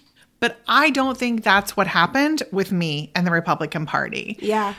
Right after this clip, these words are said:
Speaker 1: And as I've been on this tour and talked to so many women, they're new to politics in general.
Speaker 2: Mm-hmm.
Speaker 1: And I'm like,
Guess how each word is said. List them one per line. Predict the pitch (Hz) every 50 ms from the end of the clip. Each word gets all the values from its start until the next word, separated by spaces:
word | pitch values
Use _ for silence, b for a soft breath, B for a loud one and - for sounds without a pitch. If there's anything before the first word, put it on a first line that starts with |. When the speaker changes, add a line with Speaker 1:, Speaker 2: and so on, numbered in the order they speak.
| - -
Speaker 1:
And | 202
as | 220 214
I've | 226 220 202 208
been | 240 240 254
on | 247 233
this | 226 220 -
tour | - - - 254 240 233 214 208
and | 202 - 208 208
talked | - - 214 214 214
to | 226
so | 214 - 233 220
many | 226 233 220 220 214
women, | 202 202 214 220 226 214 196 190 185 185 190 190 b b b b
they're | 196 226 254
new | 294 294 294
to | 285 277
politics | 269 - - 233 240 247 247 247 269 240 - - -
in | 247 233 220
general. | - 226 208 233 302 370 294 - - - - - -
Speaker 2:
Mm-hmm. | 214 214 214 226 220 226 240 240 - _ _ _
Speaker 1:
And | - 240 247 262 254 247 240 233
I'm | - 240 240
like, | 254 254 247